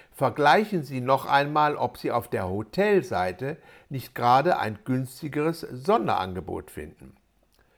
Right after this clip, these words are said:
Zum Schluss noch ein Tipp. Sie suchen vermutlich viele Wochen oder ein paar Monate vor Ihrem Urlaub nach einem Hotel. Wenn Sie buchen, dann wählen Sie auf jeden Fall einen Tarif,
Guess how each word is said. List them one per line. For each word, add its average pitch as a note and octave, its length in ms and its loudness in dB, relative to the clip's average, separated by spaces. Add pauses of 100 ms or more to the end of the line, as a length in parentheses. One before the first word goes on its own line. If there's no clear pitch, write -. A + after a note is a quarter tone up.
(420)
Zum F3+ 220 6
Schluss B3+ 420 0
noch D#3+ 160 2
ein D3 180 2
Tipp. - 280 -8 (920)
Sie - 160 -2
suchen F#3 280 2
vermutlich C3+ 520 2
viele F3 380 2
Wochen C#3+ 320 6 (240)
oder A#2 220 2
ein G#2 180 2
paar G2 160 6
Monate C#3 480 4
vor A#2 220 2
Ihrem A2 300 2
Urlaub C#3+ 380 4
nach C#3 140 -4
einem D3 180 2
Hotel. A2 440 -4 (480)
Wenn C3+ 200 4
Sie B2 120 -2
buchen, A#3+ 580 0
dann A2 260 0
wählen B2+ 280 2
Sie B2+ 120 -2
auf G#2 320 2
jeden G#3+ 380 -2
Fall C#3+ 340 4
einen A2 340 0
Tarif, A#2+ 720 -4